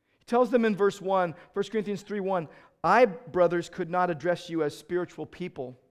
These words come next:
but as people of the flesh, as infants in Christ." He's saying, "You're little baby Christians. You're supposed to be growing up. I fed you with milk, not solid food, 'cause you weren't ready for it.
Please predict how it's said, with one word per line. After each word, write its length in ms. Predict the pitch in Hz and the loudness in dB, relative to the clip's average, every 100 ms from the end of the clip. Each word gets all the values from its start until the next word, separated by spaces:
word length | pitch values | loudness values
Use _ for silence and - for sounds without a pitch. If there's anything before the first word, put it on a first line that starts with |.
| _ _ _ _ _ _ _ _ | _ _ _ _ _ _ _ _
but 100 | 160 | -4
as 100 | 151 | -4
people 280 | - 170 143 | -2 -8 -6
of 100 | 131 | -10
the 60 | - | -12
flesh, 480 | _ - 135 131 - - _ _ _ _ _ _ _ _ _ _ | _ -10 -8 -10 -16 -20 _ _ _ _ _ _ _ _ _ _
as 200 | 160 156 - | -6 -6 -6
infants 440 | 190 185 175 160 | -6 -4 -8 -8
in 100 | 156 | -8
Christ." 260 | 143 175 170 | -2 -2 -2
He's 80 | 165 | -8
saying, 120 | 180 | -4
"You're 140 | 226 | -4
little 220 | 233 262 | -2 -2
baby 260 | 202 233 208 | 4 4 2
Christians. 540 | - 269 - 226 202 - - | -6 -8 -6 -6 -6 -10 -12
You're 100 | 214 | -6
supposed 300 | 226 240 247 247 | 4 8 8 6
to 60 | |
be 80 | 240 | -2
growing 400 | 185 226 220 220 | 4 6 6 4
up. 400 | 269 277 - - _ _ _ _ - - | 2 2 -2 -10 _ _ _ _ -4 4
I 140 | 208 | 6
fed 240 | 247 269 | 10 8
you 80 | 269 | 8
with 140 | 262 226 | 0 4
milk, 300 | 269 285 220 | 6 6 6
not 200 | 233 233 | 2 4
solid 320 | 240 233 - | 4 4 2
food, 240 | 302 277 | -2 0
'cause 160 | 226 185 | -2 0
you 100 | 320 | 2
weren't 260 | 269 277 | 4 4
ready 280 | 269 311 359 | 10 10 8
for 260 | - 214 170 | 4 2 2
it. 140 | 147 | 2